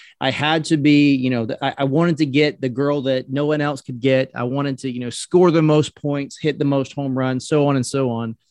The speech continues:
And in those moments, when I would receive those awards or obtain that achievement, it would feel great for a moment, but whatever goes up must come down.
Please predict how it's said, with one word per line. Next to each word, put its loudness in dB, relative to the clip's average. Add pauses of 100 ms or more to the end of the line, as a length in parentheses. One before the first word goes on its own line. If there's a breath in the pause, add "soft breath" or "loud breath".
(500 soft breath)
And 0
in 2
those 2
moments, -2
when -2
I 2
would 0
receive -2
those 0
awards -4
or -2
obtain -6
that -2
achievement, -4 (380 soft breath)
it 4
would -2
feel 0
great 0
for -4
a -4
moment, -6 (440 soft breath)
but -2
whatever 4
goes 2
up 0
must -6
come -8
down. -6